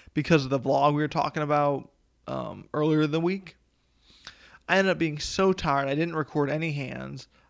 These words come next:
I did not play any interesting hands. The most, in, like, the, <laughs> I kept getting ten five offsuit over and over again. I was like, "Well, this is just not great."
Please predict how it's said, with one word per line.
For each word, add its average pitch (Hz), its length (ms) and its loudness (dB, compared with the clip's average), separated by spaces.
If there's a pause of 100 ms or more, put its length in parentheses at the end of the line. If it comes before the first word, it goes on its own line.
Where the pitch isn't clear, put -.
I - 80 -6
did 160 120 -2
not 147 280 -4
play 170 360 0
any 143 160 -6
interesting 143 480 -8
hands. 131 600 -14 (420)
The 160 80 -2
most, 170 240 2
in, 175 280 -6
like, 147 260 -4 (1500)
the, 160 680 0
<laughs> - 20 -4
I 180 60 -4
kept - 200 -4
getting 180 220 2
ten 170 280 -2
five 160 300 0
offsuit - 460 -6
over 139 260 0
and 131 80 -8
over 135 200 -6
again. - 180 -14
I - 40 -18
was - 80 -18
like, - 100 -16
"Well, 147 100 -6
this 160 140 -4
is 127 120 -14
just - 180 -16
not - 240 -12
great." - 360 -8